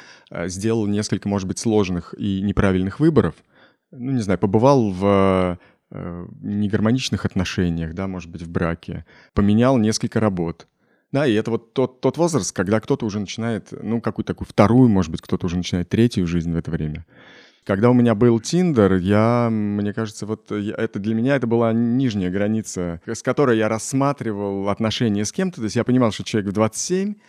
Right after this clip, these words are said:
вот он, скорее всего, уже достаточно взрослый, и с ним уже можно иметь дело, с ним уже можно разговаривать, потому что он уже многое повидал.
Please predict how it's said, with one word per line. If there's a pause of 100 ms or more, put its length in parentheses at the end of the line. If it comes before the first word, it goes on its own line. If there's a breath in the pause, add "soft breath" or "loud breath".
(180 soft breath)
вот
он,
скорее
всего,
уже
достаточно
взрослый, (640)
и
с
ним
уже
можно
иметь
дело,
с
ним
уже
можно
разговаривать,
потому
что
он
уже
многое
повидал.